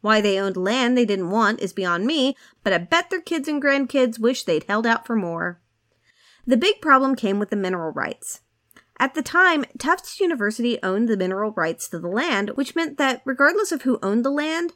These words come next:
Tufts could walk in and take its use over to retrieve minerals from it. Disney quietly negotiated a deal to buy the mineral rights for fifteen thousand dollars, which is only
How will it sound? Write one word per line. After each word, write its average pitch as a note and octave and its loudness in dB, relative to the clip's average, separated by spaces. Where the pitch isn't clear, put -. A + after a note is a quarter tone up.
Tufts - 0
could C#4 2
walk A3+ 2
in G#3+ 0
and G3+ -4
take G#3 -4
its A#3 -8
use A3+ -4
over F3 -2
to F#3 -10
retrieve F#3+ -4
minerals G#3 -2
from C3+ -6
it. G2+ -14
Disney C4 2
quietly B3+ 2
negotiated A3 0
a A#3+ 4
deal F3+ -2
to F3 -6
buy F3 2
the B3 0
mineral G3+ 0
rights F#3 -2
for F3 -6
fifteen F3+ -6
thousand F3 -4
dollars, F#3+ -2
which D#4 -2
is F#4 2
only F#4 2